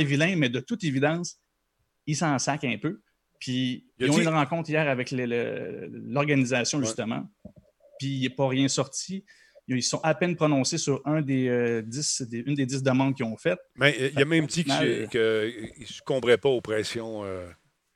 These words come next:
Speaker 1: en
Speaker 2: euh,
Speaker 1: plus, parce
Speaker 2: tu sais,
Speaker 1: que,
Speaker 2: fait que
Speaker 1: évidemment, il voit, il a l'air de voir ça comme un, un combat,
Speaker 2: Ouais,
Speaker 1: puis,
Speaker 2: ouais, c'est ça.
Speaker 1: puis, puis, puis, puis c'est ça. Fait que je, je ne comprends pas pourquoi, mais c'est surtout que là, éventuellement, quand on voit que Facebook ne voudra pas broncher, il va falloir qu'éventuellement, il y ait des règles qui se mettent. Ça n'a aucun bon sens que ça continue.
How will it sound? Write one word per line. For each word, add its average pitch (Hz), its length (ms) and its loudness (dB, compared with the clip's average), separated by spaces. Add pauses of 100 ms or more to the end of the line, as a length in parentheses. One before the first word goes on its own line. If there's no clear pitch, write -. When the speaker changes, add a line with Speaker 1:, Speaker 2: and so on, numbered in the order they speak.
(540)
Speaker 1:
en 170 100 2
Speaker 2:
euh, - 40 2
Speaker 1:
plus, 151 320 0
parce 120 180 -2
Speaker 2:
tu 143 60 2
sais, 131 80 6
Speaker 1:
que, 131 40 2
Speaker 2:
fait 123 60 0
que 110 60 -2
Speaker 1:
évidemment, 110 320 -2
il 127 80 2
voit, 113 140 -6 (120)
il 123 60 0
a 120 40 2
l'air 120 120 2
de 117 40 -2
voir 113 160 0
ça 139 120 -4
comme 117 140 -2
un, 110 200 -4 (420)
un 104 120 -10
combat, 117 380 -2
Speaker 2:
Ouais, 156 120 -2
Speaker 1:
puis, 110 100 -12
Speaker 2:
ouais, 107 120 -6
c'est 104 160 -6
ça. 101 160 -8
Speaker 1:
puis, 104 240 -16 (840)
puis, 101 140 -16
puis, - 140 -16
puis 110 120 -10
c'est - 160 -2
ça. - 160 0
Fait 127 120 2
que 117 40 -2
je, 135 120 -2
je 131 100 0
ne 139 60 2
comprends 185 320 0
pas 208 120 2
pourquoi, 185 360 -2
mais 165 100 0
c'est 131 140 -4
surtout 147 340 -6
que 156 320 0 (640)
là, 156 100 2
éventuellement, 143 440 2
quand 131 160 -2
on 120 60 -2
voit 123 140 2
que - 80 -10
Facebook 127 300 -2
ne 135 40 -8
voudra 113 240 -4
pas 139 300 -2
broncher, 117 600 -4 (640)
il 113 40 -10
va 107 140 -10
falloir 147 220 0
qu'éventuellement, 135 600 -4
il 175 60 -4
y 147 40 0
ait 127 40 2
des 120 160 -2
règles 131 160 -2
qui - 80 -8
se - 80 -6
mettent. - 180 -6
Ça 113 200 -6
n'a 113 100 -2
aucun 135 320 -2
bon 135 180 0
sens - 140 -6
que 156 60 -8
ça 135 100 -2
continue. 135 500 -6